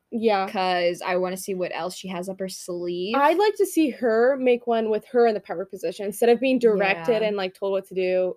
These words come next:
Speaker 1: by someone else who sucks
Speaker 2: Maybe.
Speaker 1: at it. Maybe see
Speaker 2: Exactly.
Speaker 1: her do it, 'cause she did really well with Unicorn Store. I feel like there were pieces that could have been better,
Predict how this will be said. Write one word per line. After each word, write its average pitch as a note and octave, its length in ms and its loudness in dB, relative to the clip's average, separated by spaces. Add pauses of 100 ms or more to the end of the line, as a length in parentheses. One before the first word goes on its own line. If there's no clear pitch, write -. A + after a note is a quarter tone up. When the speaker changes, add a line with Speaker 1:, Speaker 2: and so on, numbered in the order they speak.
(100)
Speaker 1:
by G3 140 -4
someone F#3+ 280 -4
else E3+ 340 -6
who G3+ 80 -2 (200)
sucks F3+ 140 -2
Speaker 2:
Maybe. E3 100 -8
Speaker 1:
at D4+ 160 -2
it. G4+ 240 -4 (160)
Maybe B3 280 2
see A#3+ 120 -4
Speaker 2:
Exactly. A3+ 60 0
Speaker 1:
her G3+ 100 0
do B3 80 2
it, A3+ 80 -4
'cause F#4 160 6
she F4 140 4
did A#4+ 240 8
really D#4+ 240 0
well B3 200 4
with A#3 120 0
Unicorn G3+ 300 -6
Store. F#3+ 140 -4
I A#3 80 -2
feel C4 140 0
like C4+ 120 0
there C4+ 80 0
were A#3 80 0
pieces A3 280 -10
that F#3 140 -6
could G3+ 100 -12
have F#3 60 -10
been F3+ 140 -6
better, F3 420 -4